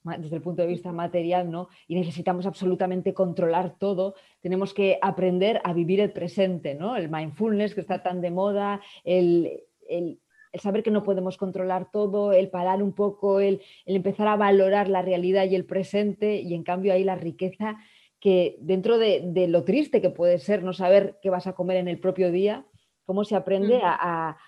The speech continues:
Speaker 1: a vivir el día a día, ¿no? Que es la encarnación de la providencia absoluta.
Speaker 2: Yo aquí me siento muy pobre en muchas cosas, ¿no? Que, que, que, que, que mis vecinos y las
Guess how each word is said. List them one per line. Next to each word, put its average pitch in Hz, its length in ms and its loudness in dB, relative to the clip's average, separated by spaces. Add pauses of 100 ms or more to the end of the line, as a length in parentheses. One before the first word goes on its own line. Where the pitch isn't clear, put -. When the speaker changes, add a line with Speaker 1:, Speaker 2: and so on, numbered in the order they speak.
(220)
Speaker 1:
a 175 120 -2
vivir 180 260 2
el 202 160 8
día 202 220 4
a 170 80 0
día, 196 260 0
¿no? 175 220 -4
Que 202 80 -6
es 185 60 -4
la 180 100 4
encarnación 165 480 -2
de 240 80 6
la 180 180 2
providencia 185 640 0
absoluta. 185 760 -4
Speaker 2:
Yo 233 120 6
aquí 302 120 6
me 269 120 8
siento 240 220 0
muy 233 160 0
pobre 220 200 2
en 208 60 -2
muchas 214 280 -6
cosas, 254 400 -4
¿no? 233 260 -4 (200)
Que, 214 240 6
que, 208 260 2
que, 202 280 0
que, 202 220 -2
que 220 100 -4
mis 214 160 -2
vecinos 233 500 -2
y 226 120 -4
las 220 160 -2